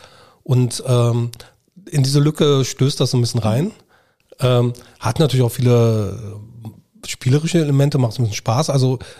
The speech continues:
Speaker 1: du kannst auch ein bisschen Zeit verbrennen durchaus, weil, weil, weil du einfach albern irgendwelche Sachen machst. Ähm, irgendwelche <laughs> Einrichtungsgegenstände oder, oder einfach mal irgendwie einfach nur so rumplauderst.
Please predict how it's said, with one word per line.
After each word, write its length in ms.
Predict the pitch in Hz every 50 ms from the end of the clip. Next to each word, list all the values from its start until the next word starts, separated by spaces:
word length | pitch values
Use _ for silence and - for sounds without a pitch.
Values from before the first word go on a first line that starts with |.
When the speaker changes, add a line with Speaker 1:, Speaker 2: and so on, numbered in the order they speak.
| _ _
Speaker 1:
du 200 | - _ - -
kannst 260 | - - 139 147 -
auch 60 | 143
ein 60 | 127 123
bisschen 180 | 117 - 123
Zeit 220 | 113 123 117 113 -
verbrennen 480 | 117 113 107 104 104 110 127 160 196 190
durchaus, 580 | 185 185 185 - - 160 170 185 - - -
weil, 200 | 131 123 123 117
weil, 180 | 127 123 120 117
weil 100 | 123 120
du 100 | 120 120
einfach 340 | 113 120 117 120 117 107 -
albern 340 | - 120 120 123 135 127 123
irgendwelche 320 | 110 113 113 110 104 120
Sachen 260 | 107 113 113 - - 147
machst. 260 | 185 - - - - - - - - - - - - _ _ _ _ -
Ähm, 600 | 131 127 123 120 120 120 120 120 120 120 120 117 - _ _ _ - - - - _ _ _
irgendwelche 580 | - 135 120 123 123 117 - 131 120 120 120 -
<laughs> 140 | - - -
Einrichtungsgegenstände 1000 | 156 131 139 139 - 127 131 127 - 131 123 127 127 - - 120 123 123 120 117
oder, 360 | 110 120 117 117 113 113 110
oder 340 | 120 113 117 113 113 110 -
einfach 340 | - 127 120 - 123 - -
mal 220 | 117 117 117 113
irgendwie 480 | 113 120 117 113 113 113 113 113 - -
einfach 300 | 120 117 117 113 110 117
nur 100 | 113 110
so 80 | 113
rumplauderst. 720 | - - 127 139 143 - - 151 165 160 165 156 - -